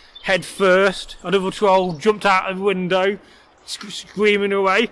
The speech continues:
Ah, save me! And another troll ran into the door and knocked himself out, and another troll carried him out. And all the trolls were going left, right and centre.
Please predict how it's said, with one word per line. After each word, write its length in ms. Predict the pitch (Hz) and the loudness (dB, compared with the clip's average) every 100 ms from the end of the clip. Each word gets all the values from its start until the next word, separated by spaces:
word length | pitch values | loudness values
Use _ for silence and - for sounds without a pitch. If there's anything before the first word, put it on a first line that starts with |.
| - | 4
Ah, 880 | 494 554 571 554 554 539 539 539 523 | 4 6 4 4 2 0 -2 -4 -6
save 440 | - 554 587 571 | -6 0 2 4
me! 560 | 554 539 539 480 - - - - - | 2 0 0 -4 -8 -20 -20 -14 -4
And 120 | 190 | 0
another 280 | 196 202 208 | 2 2 -2
troll 540 | - 226 220 233 180 - - 202 185 | -2 0 2 0 -4 -12 -16 -14 2
ran 160 | 220 | 2
into 200 | 214 202 | 2 -2
the 120 | 202 202 | -2 0
door 440 | 180 196 202 214 | 4 4 6 2
and 80 | 180 | 0
knocked 200 | 220 190 | -2 -4
himself 500 | 202 - 208 196 202 | -4 2 2 2 2
out, 280 | 185 196 190 | 6 4 2
and 120 | 185 | 0
another 240 | 202 202 | 2 2
troll 340 | 185 202 208 208 | 0 2 2 2
carried 320 | 214 214 220 | 2 2 2
him 100 | 226 | 2
out. 300 | 247 262 185 | 2 2 0
And 100 | 202 | -2
all 160 | 254 277 | -4 -4
the 100 | 262 | -6
trolls 500 | - 262 247 254 214 | -6 -4 -2 -2 -6
were 60 | |
going 280 | 185 240 240 | -2 0 0
left, 180 | 240 - | -2 0
right 200 | 247 240 | 0 0
and 100 | 247 | -2
centre. 500 | - 240 233 - 247 | -6 -4 -4 -4 -6